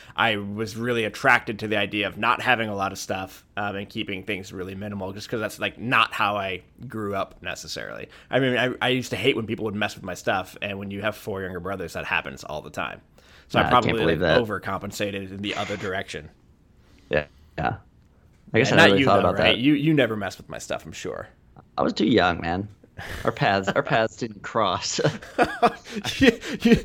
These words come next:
Speaker 1: you make it sound like we never, like, interacted when we were children.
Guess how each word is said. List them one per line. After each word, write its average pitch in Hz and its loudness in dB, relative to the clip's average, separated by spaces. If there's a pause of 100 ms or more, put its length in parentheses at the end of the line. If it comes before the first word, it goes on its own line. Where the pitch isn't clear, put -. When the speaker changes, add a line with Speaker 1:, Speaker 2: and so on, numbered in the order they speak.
(160)
Speaker 1:
you 185 6
make 196 10
it 160 6
sound 147 8
like 139 6
we 143 2
never, 131 6
like, 113 2
interacted 117 2
when 110 -4
we 107 -4
were 104 -2
children. 101 -4